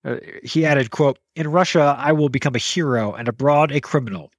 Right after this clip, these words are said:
Uh, he, it's interesting that, uh, Killmilk, he launched, uh, Killnet on November first of twenty twenty-one. Uh, he also said that he and Killnet will soon launch powerful attacks on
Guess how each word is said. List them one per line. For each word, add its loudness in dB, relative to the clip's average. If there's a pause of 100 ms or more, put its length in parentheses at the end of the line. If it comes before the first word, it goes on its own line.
(880)
Uh, -2
he, 0 (380)
it's 0
interesting 2
that, 4
uh, 2
Killmilk, 2 (180)
he -4
launched, -2
uh, 2
Killnet 0
on -2
November 0
first 2
of -2
twenty -6
twenty-one. 0 (640)
Uh, 2
he 0
also 2
said 2
that -2
he 0
and -6
Killnet 0
will -2
soon -4
launch -4
powerful 0
attacks 0
on -2